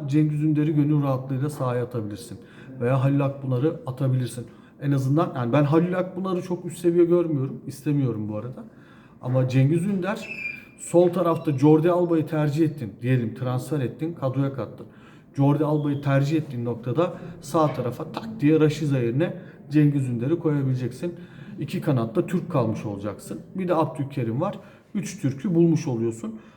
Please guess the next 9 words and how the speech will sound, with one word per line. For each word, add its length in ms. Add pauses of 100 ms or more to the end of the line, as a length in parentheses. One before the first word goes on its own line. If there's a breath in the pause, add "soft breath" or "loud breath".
(160 loud breath)
Böyle 240
bir 200
plan 320
olduğunu 380
da 240 (220)
yine 220
sizlere 500
belirtmek 460
isterim. 380